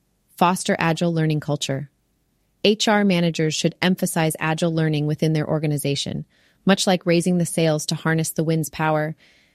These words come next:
This involves creating personalized learning journeys that consider employee profiles, job roles, interests, and career aspirations.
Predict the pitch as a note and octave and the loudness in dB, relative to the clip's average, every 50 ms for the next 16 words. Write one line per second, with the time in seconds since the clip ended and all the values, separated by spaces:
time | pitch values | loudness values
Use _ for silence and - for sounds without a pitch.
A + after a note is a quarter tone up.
0 | _ _ _ - G3+ G#3+ - B3 A3+ G#3 G3+ G3 F#3+ - - - G3+ F#3+ F#3 F3+ | _ _ _ 0 2 4 4 4 6 6 4 2 0 -2 0 2 2 4 4 2
1 | F3+ F3 - - G3 G3+ - - G#3+ G3+ G3 F#3 F3+ F3 - - E3+ E3+ E3+ E3+ | 0 -2 -2 -2 0 0 0 0 0 0 2 2 0 0 0 0 0 0 2 2
2 | E3+ D#3+ - D#3+ D#3+ D#3+ D#3+ D#3 D#3+ - - E3 - - - E3+ - - F#3 F3 | 0 0 -2 -2 -2 -2 -2 -2 -4 -4 -6 -8 -4 -2 -2 -2 0 0 0 0
3 | F3 - - E3 D#3 - - F#3 F#3 F#3 F3+ F3 - - F#3 F3+ F#3 - F3+ E3+ | 0 0 0 -4 -4 -2 0 2 2 2 2 0 0 0 0 0 0 0 0 0
4 | E3 E3+ E3+ E3+ F3 - - _ _ _ _ _ _ _ _ - F#3+ F3 F3+ F3+ | 0 0 -2 -2 -4 -8 -12 _ _ _ _ _ _ _ _ 0 2 2 2 2
5 | E3+ F3 F3 E3+ E3+ F3 F#3 F#3+ - - - _ _ _ _ _ - G3+ G3+ - | 2 0 0 0 0 -2 -2 -4 -8 -14 -20 _ _ _ _ _ 2 2 4 2
6 | - F3+ F3 F3+ - - - - - _ _ _ _ _ - F#3 F3+ - - - | 2 0 0 0 -2 -6 -12 -14 -18 _ _ _ _ _ 0 0 0 0 0 0
7 | F#3+ F#3+ F#3 F3 D3+ D#3 D3 - - D3+ D3 D3 C#3+ - - - - - D#3+ - | 2 2 2 2 0 0 -2 -4 -4 -4 -2 -2 -2 -4 -6 -6 -8 -8 -10 -12
8 | - - | -14 -18